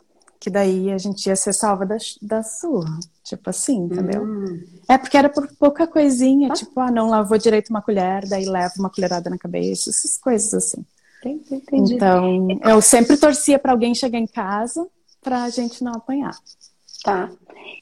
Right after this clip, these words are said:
Speaker 2: E aí, como que ficou, a, a, ou, ou depois, de um pouco mais velha, essa relação com a sua mãe?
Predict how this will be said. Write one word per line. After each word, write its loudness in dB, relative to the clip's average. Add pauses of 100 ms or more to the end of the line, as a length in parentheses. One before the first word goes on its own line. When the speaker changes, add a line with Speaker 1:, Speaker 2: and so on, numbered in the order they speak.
Speaker 2:
E 8
aí, 2 (1300)
como 0
que 0
ficou, 2 (1080)
a, -12 (160)
a, -4
ou, -8
ou -10
depois, -10
de -20
um -20
pouco -12
mais -10
velha, -4
essa -8
relação -8
com -14
a -12
sua -12
mãe? -18